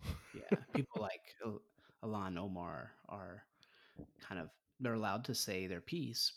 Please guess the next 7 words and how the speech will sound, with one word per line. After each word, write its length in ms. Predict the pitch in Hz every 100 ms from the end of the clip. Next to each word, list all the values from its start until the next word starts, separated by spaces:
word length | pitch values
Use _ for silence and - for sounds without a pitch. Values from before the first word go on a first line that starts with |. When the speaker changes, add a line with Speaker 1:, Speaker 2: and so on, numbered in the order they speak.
| -
Speaker 2:
but, 280 | 90 78 -
you 180 | - 101
know, 200 | 92 - - -
Joe 180 | 98 90
Biden's 520 | 90 85 82 90 -
like, 180 | - - - - _ _ _ _ _ - - - - - - - - -
"I, 80 | -